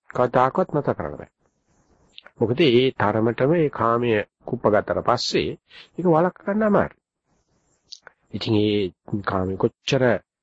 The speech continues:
දුරදිග යනවද කිව්වොත්, පුතා විසින් දුව දූෂණය කරනවා, අ, මේ තාත්තා විසින් දුව දූෂණය කරනවා, පුතා විසින් අම්මත් එක්ක කාම භෝගයට යන තරමට ඒකේ නෑ කිසිම මේ බල්ලොරිලා ඌරෝ වගේ, ඌරෝ වගේ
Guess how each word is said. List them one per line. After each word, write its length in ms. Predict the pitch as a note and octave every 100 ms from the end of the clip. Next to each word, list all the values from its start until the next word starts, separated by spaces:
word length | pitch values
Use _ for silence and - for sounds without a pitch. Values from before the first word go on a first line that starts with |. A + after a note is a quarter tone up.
| _
දුරදිග 440 | A2 B2+ D#3 D3+ D#3
යනවද 320 | D3+ D#3 D3+
කිව්වොත්, 360 | - F#3+ A3+ G3+
පුතා 360 | - C3+ D3+ C#3+
විසින් 300 | C3+ A#2+ C3
දුව 180 | A#2+ C3+ C#3+
දූෂණය 420 | C#3 C#3 C3 A2+
කරනවා, 360 | G2+ F#2 D#2 C3 - _ _ _ _ _
අ, 100 | - G#2 G#2
මේ 280 | F#2+ F#2+ F2 C#2+ - - E2+
තාත්තා 380 | G#2+ C#3+ -
විසින් 260 | C3+ B2 A#2+
දුව 160 | A2+ A#2 B2
දූෂණය 440 | C3 B2+ C3 C#3
කරනවා, 400 | C3 D#3 F3+ G3
පුතා 320 | D3 C3+ D3
විසින් 320 | C3+ A#2+ D#3+ D#3
අම්මත් 460 | A2 C3 E3 -
එක්ක 120 | D#3 -
කාම 240 | - C3 C#3+
භෝගයට 420 | C3+ B2+ C3+ C3
යන 200 | C3 B2+
තරමට 380 | B2+ C#3 E3+ F#3+ C#4+ _ _ - - - _
ඒකේ 260 | - F#3+ G3+
නෑ 220 | F#3+ A#3
කිසිම 540 | - F3+ G3+ A3+ A#3 G#3+
මේ 220 | F3+ E3 D3
බල්ලොරිලා 640 | C3+ C#3 D#3+ D#3+ D3 D3 D3
ඌරෝ 340 | C3+ D3 D3
වගේ, 220 | C3+ F#3 C4
ඌරෝ 300 | C3+ D3 C3+
වගේ 260 | C3+ G#3